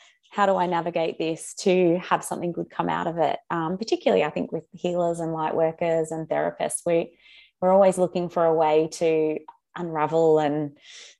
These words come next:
are curious as to how, what's going on and <laughs> all that sort of stuff. So, yeah, I think it's cool.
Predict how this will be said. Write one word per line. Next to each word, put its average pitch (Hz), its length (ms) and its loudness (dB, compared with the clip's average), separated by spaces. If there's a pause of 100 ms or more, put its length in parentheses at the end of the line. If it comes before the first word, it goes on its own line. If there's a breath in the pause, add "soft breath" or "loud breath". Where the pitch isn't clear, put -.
(120)
are 180 60 -6
curious 165 600 2
as 160 140 -4
to 180 80 -4
how, 160 240 -12
what's - 320 -4
going 175 280 6
on 165 360 6
and 175 240 6
<laughs> 330 1400 4
all 262 120 8
that - 300 4
sort 208 160 4
of 196 80 -4
stuff. 226 460 0
So, 185 400 4 (720 soft breath)
yeah, 180 500 -4 (100)
I 190 120 -12
think - 320 -6 (680)
it's - 220 -12
cool. 165 360 -6